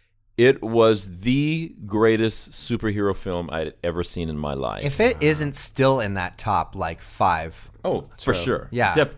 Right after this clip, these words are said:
Speaker 1: yeah, definitely. As a, uh, as an, as an older person, as, well, let's put it this way, as a,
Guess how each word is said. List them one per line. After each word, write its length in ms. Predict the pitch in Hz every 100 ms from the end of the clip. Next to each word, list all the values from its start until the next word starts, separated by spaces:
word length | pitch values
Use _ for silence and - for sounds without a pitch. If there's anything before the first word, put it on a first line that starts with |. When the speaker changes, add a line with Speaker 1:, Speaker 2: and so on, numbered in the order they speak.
| 107
Speaker 1:
yeah, 140 | 117
definitely. 600 | 85 143 131 101 69 69 - -
As 180 | 110 104
a, 260 | 107 104 - _ _ -
uh, 280 | 101 95 95 - _ _ -
as 220 | 104 101
an, 240 | 101 98 - _ _ _ _ _ _ _ -
as 120 | 104
an 80 | 101
older 540 | 110 127 123 110 107 _ - _
person, 320 | - 113 -
as, 180 | 113 95 -
well, 160 | 101 82
let's 240 | 95 -
put 140 | 104
it 20 | 85
this 120 | 85
way, 100 | 87
as 220 | - 104
a, 240 | 98 92